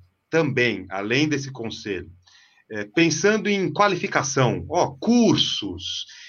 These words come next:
entre outra, entre outras frentes que uma pessoa que pre-,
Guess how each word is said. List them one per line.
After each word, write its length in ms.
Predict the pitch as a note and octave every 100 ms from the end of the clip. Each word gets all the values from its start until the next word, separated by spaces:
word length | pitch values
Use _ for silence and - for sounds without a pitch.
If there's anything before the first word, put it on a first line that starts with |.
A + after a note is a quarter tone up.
| -
entre 360 | F#3+ A3 G3+ F#3+
outra, 760 | G3+ A#3 A#3 G3 D#3+ C3 A#2
entre 220 | D3+ D3+
outras 480 | F3+ F#3+ F#3+ D#3 -
frentes 640 | - D#3 D#3+ E3 D#3 C3 -
que 320 | C#3+ B2 - - _ -
uma 140 | C3
pessoa 240 | C3+ E3
que 80 | F3
pre-, 300 | E3+ D#3 -